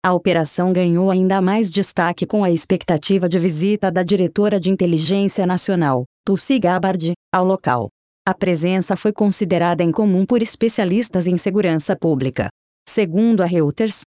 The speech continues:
Gabbard formou no ano passado um grupo interagências que teria auxiliado iniciativas políticas de Trump. A busca ocorreu uma semana após Trump voltar a afirmar, em discurso em Davos,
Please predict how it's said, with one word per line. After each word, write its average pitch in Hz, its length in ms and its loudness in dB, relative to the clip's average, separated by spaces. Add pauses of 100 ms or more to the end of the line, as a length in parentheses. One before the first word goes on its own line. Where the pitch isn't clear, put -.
(140)
Gabbard 180 520 -2
formou 190 420 0
no 180 100 2
ano 160 140 2
passado 160 460 -2
um 180 80 2
grupo 196 280 0
interagências 180 760 0
que 214 100 -2
teria 190 320 0
auxiliado 180 600 0
iniciativas 165 720 0
políticas 190 720 0
de 165 120 -4
Trump. 170 440 -2 (480)
A 165 80 2
busca 202 380 -2
ocorreu 165 420 0
uma 190 160 2
semana 190 460 0
após 180 340 -2
Trump 185 360 -2
voltar 180 400 0
a 165 60 2
afirmar, 151 460 0 (220)
em 208 100 4
discurso 180 560 -2
em 165 120 2
Davos, 170 500 -2